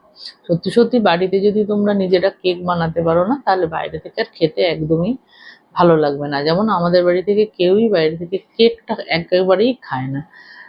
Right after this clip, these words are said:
হ্যাঁ, আমার তো সবসময় নোনতা জিনিসগুলো করা হয় না, আহ, তো করলে তখন বলে করতে। কেকটা যেমন হামেশাই প্রায় রোজ দিনই কেক হয়, বাড়ির জন্য রোজ দিন হয় না, অর্ডার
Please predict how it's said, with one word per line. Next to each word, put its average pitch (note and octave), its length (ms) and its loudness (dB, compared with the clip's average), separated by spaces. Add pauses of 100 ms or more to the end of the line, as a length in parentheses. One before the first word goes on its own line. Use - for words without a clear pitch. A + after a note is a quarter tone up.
(360)
হ্যাঁ, B3 180 4
আমার G3 340 2
তো G#3+ 60 -6
সবসময় G#3+ 460 0
নোনতা F#3 320 2
জিনিসগুলো G3 540 0
করা F#3 260 0
হয় B3 200 -2
না, G#3 220 0 (520)
আহ, F#3 300 -2
তো F#3+ 360 2 (140)
করলে A3+ 320 4
তখন F#3+ 460 -2
বলে A#3 260 4
করতে। A#3+ 600 -2
কেকটা B3+ 300 2
যেমন C4 260 2
হামেশাই G3 640 0 (400)
প্রায় F3 260 2
রোজ F3+ 300 0
দিনই G3+ 260 2
কেক G#3+ 300 0
হয়, B3 260 -2
বাড়ির D#3+ 320 0
জন্য G#3 220 2
রোজ C4+ 220 4
দিন A3+ 180 2
হয় G#3 140 -2
না, G#3 120 0
অর্ডার F#3 300 2